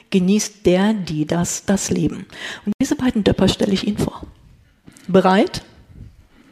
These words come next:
Könnte sein, dass es weh tut. Döpper eins, das sind die Amateure, okay? Mit denen fangen wir an. Wir arbeiten uns dann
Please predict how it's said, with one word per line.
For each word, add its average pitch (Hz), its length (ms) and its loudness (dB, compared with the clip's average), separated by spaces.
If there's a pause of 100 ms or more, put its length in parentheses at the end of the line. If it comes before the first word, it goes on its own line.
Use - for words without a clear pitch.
(1160)
Könnte 247 240 4
sein, 202 200 4
dass 196 120 2
es - 120 -4
weh 175 120 4
tut. - 240 -8 (1800)
Döpper 277 400 2
eins, 285 640 0 (420)
das 220 140 2
sind 277 160 2
die 269 80 2
Amateure, 226 580 2
okay? 269 320 2
Mit 226 140 4
denen 220 160 4
fangen 202 240 0
wir 196 100 4
an. 226 180 0
Wir 214 140 2
arbeiten 220 300 2
uns 190 300 -6
dann 269 580 0